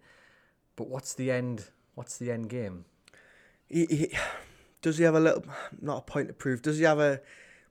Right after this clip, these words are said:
Speaker 2: you know, does he need to sort of repay that faith that Eddie Howe and the players have shown in him, you know, by making sure he isn't slacking off. I'm sure he won't, by the way. The characters that you've got in that dressing room will, you know, they won't allow it anyway. The likes of Jamal Lascelles and Kieran Trippier,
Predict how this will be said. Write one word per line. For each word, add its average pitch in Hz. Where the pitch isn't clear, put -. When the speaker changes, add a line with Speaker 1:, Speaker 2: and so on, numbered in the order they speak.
Speaker 2:
you 120
know, 117
does 156
he 156
need 151
to 143
sort 135
of 127
repay 139
that 139
faith 131
that -
Eddie 127
Howe 127
and 127
the 120
players 127
have 127
shown 131
in 131
him, 135
you 123
know, 123
by 127
making 135
sure 131
he 131
isn't 123
slacking 131
off. 131
I'm 139
sure 151
he 131
won't, 135
by 127
the 127
way. 127
The 127
characters 135
that 120
you've -
got 135
in 131
that 131
dressing 123
room 120
will, 123
you 104
know, -
they 131
won't 131
allow 127
it 127
anyway. 123
The 127
likes 127
of -
Jamal 127
Lascelles 123
and 117
Kieran 123
Trippier, 120